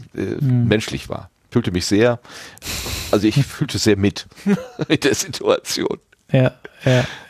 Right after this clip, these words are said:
Speaker 2: ja.
Speaker 1: Kennen wir das nicht alle? Falsches Mikro eingesteckt. Ne?
Speaker 2: Das,
Speaker 1: Herr Stockmann,
Speaker 2: äh,
Speaker 1: wir sprechen doch niemanden an. <laughs>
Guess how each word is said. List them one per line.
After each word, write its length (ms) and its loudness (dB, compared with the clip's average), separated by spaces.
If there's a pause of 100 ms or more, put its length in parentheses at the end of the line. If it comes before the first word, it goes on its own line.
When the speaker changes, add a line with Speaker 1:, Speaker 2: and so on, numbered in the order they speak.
Speaker 2:
ja. 220 0
Speaker 1:
Kennen 180 0
wir 80 4
das 160 2
nicht 160 -2
alle? 260 2
Falsches 380 -4
Mikro 300 0
eingesteckt. 640 -2 (760)
Ne? 240 -4 (300)
Speaker 2:
Das, 100 2
Speaker 1:
Herr 60 2
Stockmann, 400 2
Speaker 2:
äh, 60 0 (260)
Speaker 1:
wir 120 2
sprechen 320 2
doch 80 4
niemanden 440 0
an. 280 0
<laughs> 60 4